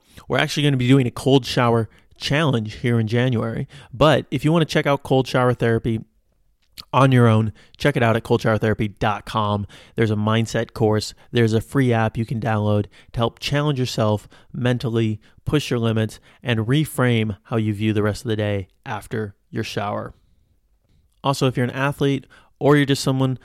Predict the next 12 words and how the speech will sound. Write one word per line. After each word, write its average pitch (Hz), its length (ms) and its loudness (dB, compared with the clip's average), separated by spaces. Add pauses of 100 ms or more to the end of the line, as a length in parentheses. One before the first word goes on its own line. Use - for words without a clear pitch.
(120)
who's 117 240 -2
trying 127 360 0
to 127 60 0
get 120 160 2
rid 120 160 4
of 110 160 2 (180)
a 113 100 0
lot 104 320 0
of 113 80 -4
aches 117 220 -4
and 117 100 -6
pains 117 440 -2